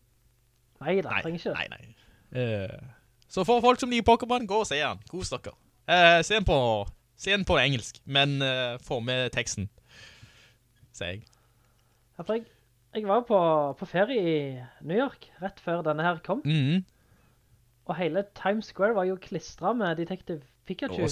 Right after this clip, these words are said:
Speaker 1: plakater.
Speaker 2: såpass, ja. Ja, altså, de,
Speaker 1: Ja,
Speaker 2: de har
Speaker 1: så det var kult. Det var, det var hype.
Speaker 2: de har slengt mye penger bak markedsføringen, høres ut som.
Speaker 1: Ja, de har nok det.
Speaker 2: Mm.
Speaker 1: Eh, så jeg, jeg skal glede meg til å se den.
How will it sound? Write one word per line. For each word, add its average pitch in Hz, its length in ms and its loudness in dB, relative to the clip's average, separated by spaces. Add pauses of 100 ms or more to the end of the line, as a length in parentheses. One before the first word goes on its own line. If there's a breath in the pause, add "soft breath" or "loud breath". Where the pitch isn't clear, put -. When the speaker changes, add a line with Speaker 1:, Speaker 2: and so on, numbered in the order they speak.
(140)
Speaker 1:
plakater. 170 360 -4
Speaker 2:
såpass, 185 520 -2
ja. 90 100 -2 (1300 soft breath)
Ja, 123 140 -2
altså, 139 120 -2
de, 131 60 -6
Speaker 1:
Ja, - 180 -2
Speaker 2:
de 135 100 -4
har 131 160 2
Speaker 1:
så - 40 -4
det 165 80 -6
var 320 120 -2
kult. 320 240 -4
Det 190 80 -6
var, 180 720 0
det 156 120 -8
var 214 140 2
hype. 254 240 -2
Speaker 2:
de 139 160 -4
har 131 180 0
slengt 196 240 -2
mye 139 880 -2
penger 131 320 -4
bak 180 260 0
markedsføringen, 131 800 4
høres 117 240 2
ut 127 140 -2
som. 123 220 -4 (1700 soft breath)
Speaker 1:
Ja, 139 160 -8
de 185 80 -4
har 185 140 0
nok 277 140 -6
det. 226 120 -4
Speaker 2:
Mm. 120 280 -10 (1700)
Speaker 1:
Eh, 143 720 -12
så 302 140 -8
jeg, 320 260 -6
jeg 277 80 -10
skal 269 180 -12
glede 196 240 0
meg 247 140 -2
til 208 80 -4
å - 40 -6
se 175 80 -2
den. 208 120 -4